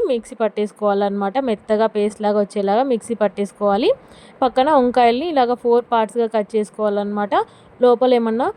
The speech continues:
పురుగులు అలా ఉంటాయి కదా, చూసేసుకొనేసి ఫోర్ పార్ట్స్‌గా ఇలా కట్ చేసుకొనేసి ముందు మనం మిక్సీ పట్టుకున్నది కూడా ఇందులో స్టఫ్ పెట్టేసుకొనేసి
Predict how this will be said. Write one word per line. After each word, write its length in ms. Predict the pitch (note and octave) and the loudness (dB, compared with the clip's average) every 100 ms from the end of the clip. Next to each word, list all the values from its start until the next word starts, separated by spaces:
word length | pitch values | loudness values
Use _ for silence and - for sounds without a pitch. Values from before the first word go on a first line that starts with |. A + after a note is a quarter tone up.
| - - | -10 -2
పురుగులు 420 | A#3+ A3 A3 A#3 | 2 2 2 2
అలా 200 | A3 G#3+ | 2 2
ఉంటాయి 360 | G#3+ G3+ G#3+ G#3 | -2 -2 -2 -2
కదా, 200 | G#3 F#4 | -2 -4
చూసేసుకొనేసి 800 | - A#3+ A3+ A3+ A3 A3 G#3 G#3 F#4+ | -4 -6 0 -2 -2 -6 -6 -4 -4
ఫోర్ 280 | - A#3+ A3 | 0 0 2
పార్ట్స్‌గా 480 | A3+ G#3 - A3+ A3 | 0 -2 -2 0 2
ఇలా 200 | G#3 G#3 | 2 0
కట్ 240 | G3+ G#3 G3+ | 0 -4 -2
చేసుకొనేసి 640 | G#3+ G3+ G#3+ G3+ G3+ F4 B4+ - - - | -4 -2 -4 -4 -4 -4 -6 -10 -18 -2
ముందు 260 | A#3+ B3+ | 2 4
మనం 260 | C4+ B3 A#3+ | 2 2 0
మిక్సీ 280 | A#3 G#3+ B3 | -2 -2 -4
పట్టుకున్నది 520 | A#3 A3 - A3 G#3+ | -2 -4 -6 -4 -2
కూడా 160 | A3 C#4+ | 0 2
ఇందులో 300 | B3 A#3 A#3 | 2 0 -2
స్టఫ్ 340 | - G#3+ G#3 - | 0 -2 -2 -2
పెట్టేసుకొనేసి 960 | A3+ G#3 G#3 G#3 - G#3+ G#3 G#3 D#4+ | -2 0 -2 -4 -8 -6 -4 -4 0